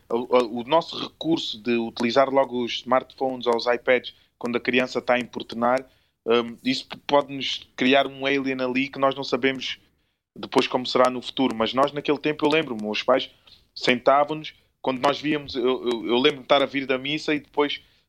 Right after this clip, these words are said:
passar e ver, tipo, um toxicodependente com a seringa no pescoço e uma inflamação enorme e eu, tipo, fazer aquela expressão de nojo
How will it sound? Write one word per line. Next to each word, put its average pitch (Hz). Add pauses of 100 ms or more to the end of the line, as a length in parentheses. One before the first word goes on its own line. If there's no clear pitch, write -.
(120)
passar 143
e 151
ver, 143
tipo, 131 (280)
um 120
toxicodependente 127
com -
a 127
seringa 131
no 123
pescoço 151 (240)
e 117
uma 131
inflamação 131
enorme 147
e 151
eu, 147
tipo, 151
fazer 139
aquela 139
expressão 139
de 123
nojo 147